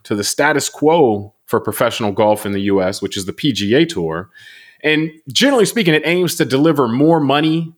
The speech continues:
more consistently to higher end and or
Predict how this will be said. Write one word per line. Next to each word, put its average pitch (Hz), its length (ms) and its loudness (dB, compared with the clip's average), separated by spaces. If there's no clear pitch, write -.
more 143 300 2
consistently 101 960 -4
to - 100 -6
higher 151 500 2
end 135 360 2
and 135 260 0
or 123 540 2